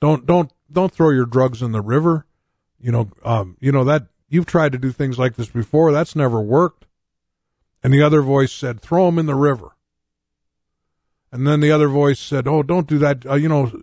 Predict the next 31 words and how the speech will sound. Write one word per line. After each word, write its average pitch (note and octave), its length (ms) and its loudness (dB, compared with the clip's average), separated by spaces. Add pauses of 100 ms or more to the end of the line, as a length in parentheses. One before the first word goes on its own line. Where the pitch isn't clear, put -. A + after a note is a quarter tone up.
(140)
sell A3 420 0
it A#2 120 -4
or, G#2 220 -10 (140)
or C3+ 100 -6
give G3 200 0
it F3 100 -4
to F#3 80 -4
your D#3 100 0
friends." E3 580 -2 (680)
And A#2 120 -4
the C3 60 4
other C3+ 160 4
voice B2 320 0
said, G2 280 -10 (440)
"Throw C3+ 280 2
it B2+ 60 0
in B2 100 0
the A#2+ 80 -2
river." A#2 380 0
And A#2 140 -6
right E3 280 2
then, A#2+ 340 -2 (960)
I C#3 120 2
had C#3+ 220 4
a, A2 220 -4 (380)
a G2 160 -8
spiritual D#3+ 800 0
awakening. A2 680 -4 (1040)
It A2 100 -14
was G2 160 -6
simple. G3 540 0